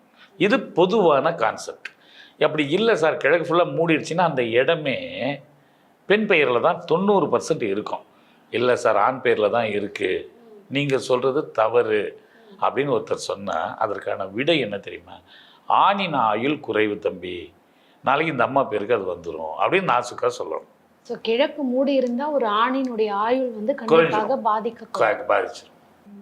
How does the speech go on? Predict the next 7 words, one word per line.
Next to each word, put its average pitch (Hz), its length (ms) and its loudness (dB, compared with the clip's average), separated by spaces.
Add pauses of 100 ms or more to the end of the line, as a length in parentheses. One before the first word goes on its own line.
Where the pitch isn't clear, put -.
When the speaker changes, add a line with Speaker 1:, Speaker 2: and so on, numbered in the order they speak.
(340)
Speaker 1:
இதைத்தான் 151 440 2
நான் 135 220 0
வந்து 127 240 0
பெரும்பாலும் 151 640 2
யார் 117 200 4
யாருக்கெல்லாம் 113 540 0
சொல்றதுன்னா, 85 500 -10